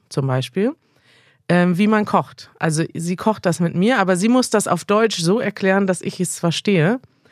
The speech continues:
Also für sie ist es eine Deutschübung, für mich ist es Kochunterricht.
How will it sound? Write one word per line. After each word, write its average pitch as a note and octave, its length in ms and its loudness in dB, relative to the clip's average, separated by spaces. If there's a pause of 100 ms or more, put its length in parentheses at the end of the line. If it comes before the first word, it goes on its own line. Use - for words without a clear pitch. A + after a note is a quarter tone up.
(140)
Also E3 220 0
für F3 180 -2
sie F3 160 -2
ist A3+ 160 -4
es G3 160 -4
eine F3 120 0
Deutschübung, G3+ 600 0
für F3 160 0
mich G3 260 2
ist - 140 -6
es F3+ 160 -4
Kochunterricht. B2 680 -4